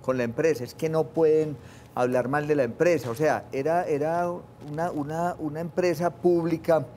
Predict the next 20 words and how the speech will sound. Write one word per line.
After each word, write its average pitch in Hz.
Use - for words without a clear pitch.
que 139
alguien 139
empezó 131
a 135
imaginarse 147
o 156
alguien 147
es 135
que, 127
que 117
era 135
privada, 156
entonces 147
no 156
podíamos 156
ni 120
criticar. -
Una 180
empresa 175
pública 156